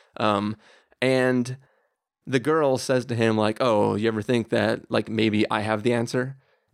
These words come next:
And it, it's supposed, like, she's basing that simply on the fact that there's a keychain that is important, and they don't, like, she's not,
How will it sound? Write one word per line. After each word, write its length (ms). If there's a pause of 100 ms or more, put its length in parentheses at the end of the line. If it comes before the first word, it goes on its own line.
And 260 (160)
it, 160
it's 140
supposed, 340
like, 240 (200)
she's 200
basing 340
that 160
simply 260
on 80
the 40
fact 440
that 320
there's 160
a 40
keychain 680 (160)
that 120
is 140
important, 640
and 380
they 120
don't, 200
like, 220 (280)
she's 240
not, 340